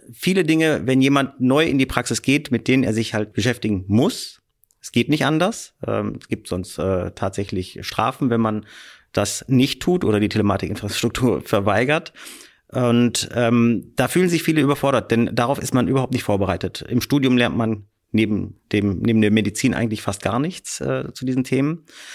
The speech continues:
Das soll, glaub ich, jetzt Thema werden, Digitalisierung ab zwei fünfundzwanzig habe ich gehört. Aber, äh, es ist noch nicht genau klar, wie da die Lehre aussehen wird. Und auch der B-W-L-Teil, ne? Also eine Praxis ist ein Unternehmen.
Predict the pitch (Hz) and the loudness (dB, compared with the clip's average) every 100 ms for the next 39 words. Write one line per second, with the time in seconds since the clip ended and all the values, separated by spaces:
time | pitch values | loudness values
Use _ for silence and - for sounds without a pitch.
0 | - 107 - 123 120 117 113 101 - 107 | -6 -4 0 0 0 -2 -2 -4 -2 -2
1 | 90 98 117 151 131 131 113 117 120 120 | 0 0 -2 -2 -2 -4 -4 -4 -4 -6
2 | 120 110 - 107 110 - 120 110 - 120 | -6 -10 -10 -8 -8 -10 -8 -6 -4 -6
3 | - 113 113 107 - 110 135 151 - - | -4 -2 0 -2 -2 -2 -2 -2 -10 -16
4 | - _ - 104 107 107 104 101 - 98 | -20 _ -6 -2 0 2 2 2 0 0
5 | 123 113 110 - 101 98 - 104 104 95 | -2 -2 -2 0 0 0 0 0 2 2
6 | 95 92 92 90 85 92 - 92 - - | 2 2 2 0 -2 -4 -4 -4 -4 -10
7 | - _ - - - - 110 117 135 - | -18 _ -20 -18 -16 -4 0 0 0 -2
8 | 123 131 123 113 123 107 92 80 110 151 | 2 2 2 2 0 0 0 2 0 2
9 | 107 107 101 - 110 98 - 131 120 - | 0 0 -4 -6 -6 -6 -6 -6 -4 -4
10 | 104 98 104 101 98 87 82 | -2 -2 0 4 4 2 -4